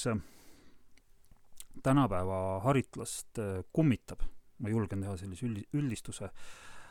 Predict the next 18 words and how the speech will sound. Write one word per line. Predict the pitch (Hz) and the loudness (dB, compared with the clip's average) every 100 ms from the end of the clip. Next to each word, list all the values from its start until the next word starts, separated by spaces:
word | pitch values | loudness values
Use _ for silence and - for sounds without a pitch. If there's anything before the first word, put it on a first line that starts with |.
| - - - | -14 -12 -4
on, | 110 107 107 107 107 | 0 2 2 4 2
äh, | 107 - - | 0 -4 -4
no | 123 | -2
see | 117 | 2
selline | 120 127 110 104 - - - - - - - _ - - - - - - | 2 4 2 0 -4 -16 -20 -20 -20 -20 -20 _ -20 -20 -20 -20 -20 -10
suutmatus | - 165 165 - 117 104 - 110 101 - | 4 8 8 6 0 0 -4 -4 -4 -2
nii-öelda, | 113 110 110 98 107 104 101 101 - | 0 2 0 -2 -2 0 0 -2 -2
äh, | 107 101 101 143 - - _ - - - - - - - | -4 -2 -4 -8 -16 -20 _ -20 -20 -20 -20 -20 -14 2
üha | 135 - | 4 6
komplekssema | 143 147 - 107 - 117 101 | 6 8 10 10 8 0 2
ja | 101 | 0
keerukama, | - 135 123 - - 104 104 104 | 2 2 2 0 -2 -2 0 -2
äh, | 107 120 107 | -2 -2 0
maailmaga | 113 135 117 98 92 104 | 4 6 4 2 -2 -4
sedasi, | 98 104 - 104 98 - | -6 -8 -6 -8 -8 -4
noh, | 113 - - - 92 87 82 - - - - - - - - - - - | -4 -4 -10 -14 -12 -10 -10 -12 -16 -20 -20 -20 -20 -20 -20 -20 -20 2
piisavalt | 165 160 123 104 101 | 6 8 6 2 0
kontakteeruda. | - 123 107 - 139 110 87 - | 2 2 2 2 2 2 -2 -10